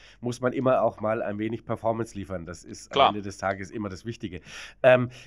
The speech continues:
Speaker 1: gib uns doch noch mal oder unseren, äh, Zuschauern draußen, ähm, einen kurzen Überblick. Jetzt haben wir natürlich über das Flagship gesprochen, aber ihr habt ja noch den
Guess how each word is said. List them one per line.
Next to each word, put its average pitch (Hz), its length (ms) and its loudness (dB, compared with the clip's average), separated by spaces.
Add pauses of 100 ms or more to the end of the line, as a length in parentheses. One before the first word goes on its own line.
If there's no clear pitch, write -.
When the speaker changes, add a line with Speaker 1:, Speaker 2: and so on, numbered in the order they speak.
Speaker 1:
gib 196 120 4
uns 247 140 8
doch 208 160 8
noch 196 140 10
mal 180 160 10
oder 165 180 10
unseren, 156 400 6
äh, 143 220 2
Zuschauern 190 340 8
draußen, 165 500 6
ähm, 143 380 4
einen 151 140 -6
kurzen 202 300 4
Überblick. 175 380 8
Jetzt 160 140 2
haben 156 100 6
wir 160 60 6
natürlich 156 320 4
über 143 320 2
das 123 160 0
Flagship 156 380 2
gesprochen, 156 440 -2
aber 139 200 2
ihr 123 60 4
habt 139 120 0
ja 151 80 2
noch 135 160 4
den 127 260 0